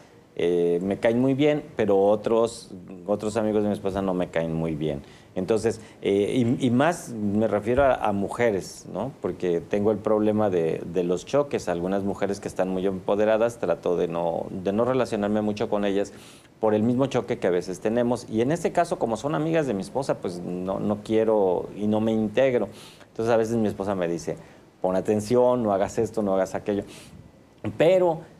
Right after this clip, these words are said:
a pesar de eso, cuando la mujer está muy empoderada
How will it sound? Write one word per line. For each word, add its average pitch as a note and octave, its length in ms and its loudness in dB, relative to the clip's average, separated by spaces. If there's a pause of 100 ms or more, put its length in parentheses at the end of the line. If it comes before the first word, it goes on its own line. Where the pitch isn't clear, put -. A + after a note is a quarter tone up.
(160)
a G#2+ 180 0
pesar D#3 480 0
de A2 220 4
eso, A#2 340 -2 (480)
cuando G2+ 240 2
la G2 80 2
mujer A2 260 0
está D3+ 200 -2
muy C#3 180 2
empoderada G2 840 0